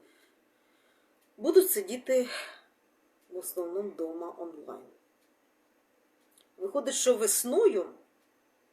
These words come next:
десь весною, може, діти вже почнуть ходити в школу деякі. І трошки в вересні. А так, м-м, онлайн-школа буде продовжуватися. Ну, знаєте, спочатку онлайн-школу запустили, е,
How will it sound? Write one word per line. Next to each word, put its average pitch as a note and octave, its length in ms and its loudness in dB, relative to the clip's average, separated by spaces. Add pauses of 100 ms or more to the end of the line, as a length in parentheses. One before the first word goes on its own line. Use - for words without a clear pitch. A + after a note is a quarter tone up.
(600)
десь F#3 260 4
весною, A3 640 2
може, B3 180 -2
діти A#3 260 -6
вже G#3+ 120 -6
почнуть - 360 -8
ходити - 360 -2
в F#3 40 -8
школу A3 360 -4
деякі. F3+ 500 -2 (580)
І G3 100 -6
трошки A#3+ 420 0
в - 60 0
вересні. C#3 560 -8 (240)
А - 100 -16
так, - 340 2 (440)
м-м, - 340 -12 (600)
онлайн-школа F#3 580 -2
буде B3+ 220 -6
продовжуватися. F3 1000 -10 (760)
Ну, G#4+ 280 2
знаєте, F4 540 2
спочатку C4 480 2
онлайн-школу B3+ 680 2
запустили, B3 760 -4
е, F#3+ 480 2